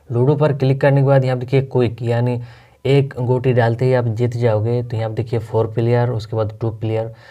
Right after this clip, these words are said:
तो अगर आप अच्छे से खेलना जानते हैं तो फोर प्लेयर के साथ खेल सकते हैं, और अगर आप नए हैं तो टू प्लेयर के साथ बेहतर है। तो अभी मैं सिंपल आपके सामने दो आदमी के साथ खेल कर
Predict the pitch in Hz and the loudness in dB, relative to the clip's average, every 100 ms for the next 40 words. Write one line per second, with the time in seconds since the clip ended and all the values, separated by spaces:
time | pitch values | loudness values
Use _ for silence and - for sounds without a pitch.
0 | - - 113 110 104 113 123 123 120 113 | -20 -4 -2 0 0 2 2 2 -2 -8
1 | 110 123 120 123 117 113 117 113 107 120 | -4 -4 -2 -4 -2 -2 0 0 -2 -4
2 | 120 120 - 113 110 117 113 - 107 110 | -4 -4 -4 -4 -2 -2 -2 -2 -4 -6
3 | - 113 107 113 - 117 120 - - _ | -6 -6 -4 -6 -6 -6 -6 -12 -20 _
4 | 110 104 113 113 110 107 117 120 120 123 | -2 0 0 0 0 0 -2 -4 -4 -2
5 | 123 120 120 - _ _ _ 135 135 127 | -2 -2 -8 -20 _ _ _ -2 0 0
6 | 127 123 120 127 131 123 113 101 104 92 | 0 0 -2 -2 -2 -2 -2 -2 -2 -4
7 | 90 113 107 107 123 123 120 117 120 123 | -6 -6 -4 -2 0 -2 -2 -4 -2 -2
8 | 120 123 120 107 107 117 120 - - - | -2 -4 -4 -4 -4 -4 -8 -14 -20 -20
9 | - - 110 107 104 117 117 120 117 113 | -20 -14 -6 -2 2 4 4 2 0 -2
10 | 113 113 117 110 117 | -4 -4 -4 -2 -2